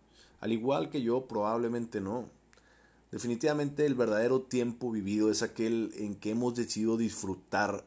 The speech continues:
haciendo lo que nos gusta y que estamos rodeados de un entorno físico y humano que nos estimula positivamente.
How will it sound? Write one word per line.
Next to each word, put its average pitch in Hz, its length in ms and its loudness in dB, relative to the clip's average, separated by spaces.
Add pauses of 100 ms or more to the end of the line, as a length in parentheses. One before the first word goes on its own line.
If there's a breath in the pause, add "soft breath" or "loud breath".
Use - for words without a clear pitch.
haciendo 113 500 -2
lo 120 160 0
que 95 100 -12
nos 87 300 -10
gusta 101 600 -6 (520 loud breath)
y 104 80 -8
que 113 120 0
estamos 135 300 2
rodeados 127 460 6
de 123 60 2
un 123 120 0
entorno 123 440 0
físico 120 560 -2
y 107 40 2
humano 104 400 -2
que - 80 -10
nos 101 180 -6
estimula 110 720 0
positivamente. 92 800 -6